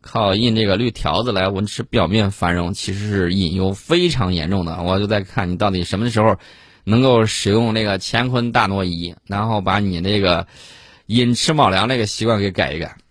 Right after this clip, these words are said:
到底这些债务该怎么办？这些利息怎么算？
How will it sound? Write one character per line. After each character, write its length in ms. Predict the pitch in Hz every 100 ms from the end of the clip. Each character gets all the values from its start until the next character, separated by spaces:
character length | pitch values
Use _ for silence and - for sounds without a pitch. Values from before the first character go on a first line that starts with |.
| _ _ _ _ _ _ _ -
到 300 | 139 151 104
底 200 | 92 87
这 140 | 90 104
些 140 | 110
债 200 | 98 101
务 80 | 80
该 200 | 101 104
怎 120 | 90
么 80 | -
办？ 240 | 95 - -
这 220 | 123 101
些 180 | 95 101
利 160 | 110
息 180 | 87 98
怎 160 | 95 73
么 80 | 73
算？ 240 | 131